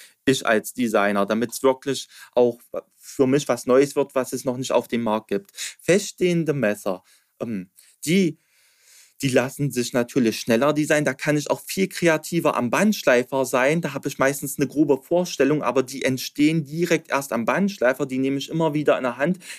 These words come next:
Das ist beim Klappmesser so gar nicht möglich. Das heißt, die sind wirklich für mich, we-, also wenn ich die dann designe, konstruiere, auf eine Serienfertigung optimiert.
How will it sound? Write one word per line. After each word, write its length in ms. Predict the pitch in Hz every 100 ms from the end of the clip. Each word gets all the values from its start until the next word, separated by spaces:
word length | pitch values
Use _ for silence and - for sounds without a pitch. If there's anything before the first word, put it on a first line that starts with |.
| -
Das 160 | 139
ist 160 | - -
beim 200 | 131 131
Klappmesser 680 | 143 135 143 - 160 160 147
so 180 | 139
gar 240 | 131 127 135
nicht 220 | 143 -
möglich. 480 | 110 110 113 104 101
Das 220 | 117 -
heißt, 500 | 131 131 - - -
die 100 | 151
sind 240 | 156 151
wirklich 300 | 147 147 147
für 100 | -
mich, 380 | 139 143 - - _ _ _
we-, 180 | - 123
also 240 | 127 107 98
wenn 140 | 113
ich 140 | 131
die 100 | -
dann 180 | 131 127
designe, 480 | 123 117 120 120 127
konstruiere, 540 | 131 127 - 131 120
auf 160 | - 117
eine 100 | 110
Serienfertigung 720 | 98 113 143 170 175 170 165
optimiert. 580 | - - 156 156 160